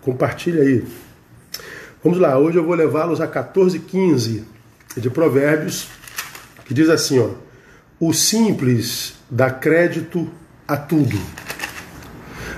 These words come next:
mas o prudente atenta para os seus passos." O simples dá crédito a tudo, mas o prudente atenta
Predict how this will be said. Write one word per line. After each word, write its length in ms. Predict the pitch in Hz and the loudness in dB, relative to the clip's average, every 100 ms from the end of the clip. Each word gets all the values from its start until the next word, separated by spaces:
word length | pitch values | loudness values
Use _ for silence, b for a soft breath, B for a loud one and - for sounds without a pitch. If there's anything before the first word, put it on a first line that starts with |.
| B | B
mas 280 | 131 156 160 | 4 4 4
o 60 | 202 | 0
prudente 840 | 190 135 131 185 190 127 - - 143 | 2 2 2 2 2 0 -2 -4 -4
atenta 800 | 127 - - 180 208 180 - 120 | -6 -8 -2 2 4 2 0 -4
para 260 | 127 123 | -2 -4
os 100 | 117 | -2
seus 260 | - 123 - | 0 0 -2
passos." 760 | - 117 101 - - - - - - | -4 -4 -6 -10 -12 -12 -14 -10 0
O 100 | 143 | 0
simples 960 | - - 214 196 127 110 101 - - - B B B B B 123 | 0 0 2 2 2 -2 -2 -8 -12 -16 B B B B B -2
dá 240 | 120 151 | 2 2
crédito 760 | 151 165 175 190 175 - 185 175 | 2 2 4 4 0 -6 -6 -6
a 120 | 160 | -6
tudo, 460 | - 170 131 98 82 - _ - B B B B | -4 -4 -2 -4 -10 -18 _ -20 B B B B
mas 280 | 131 143 208 | 4 4 4
o 80 | 190 | 0
prudente 880 | 196 127 135 185 143 127 - - - - | 0 2 4 4 2 -2 -10 -16 -18 -8
atenta 960 | 143 - - - 208 180 - 113 104 | -6 -6 -8 0 2 2 2 -2 -4